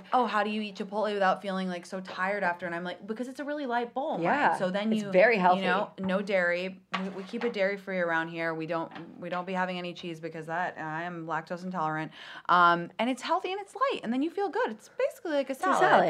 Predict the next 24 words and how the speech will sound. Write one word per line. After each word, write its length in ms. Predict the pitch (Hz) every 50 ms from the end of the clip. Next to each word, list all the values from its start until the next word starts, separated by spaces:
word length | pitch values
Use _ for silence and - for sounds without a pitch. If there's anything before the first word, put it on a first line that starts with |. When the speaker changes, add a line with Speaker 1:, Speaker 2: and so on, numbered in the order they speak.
| 151 208
Speaker 1:
It's 200 | 233 240 220 180
the 80 | 214 254
best 220 | 285 254 269 262 -
thing 180 | 320 202 285
Speaker 2:
hundred 0 |
percent. 20 | 320
Speaker 1:
ever. 320 | 349 269 185 156 - -
Oh 80 | - 165
my 200 | 165 156 147 147
God, 220 | - - - - -
you 60 | 233
Speaker 2:
I'm 60 | 254 302
Speaker 1:
guys 60 | 302
Speaker 2:
so 60 | -
Speaker 1:
are 40 | -
so 160 | - 208 208
Speaker 2:
proud 300 | 208 208 196 165 170 170 170
of 80 | 180
Speaker 1:
sweet. 120 | 180 185 185
Speaker 2:
you. 220 | 190 190 202 208 220
Speaker 1:
Thank 240 | 440 539 - 220
Speaker 2:
This 100 | - 277
is 60 | 277 302
ins-, 160 | 302 302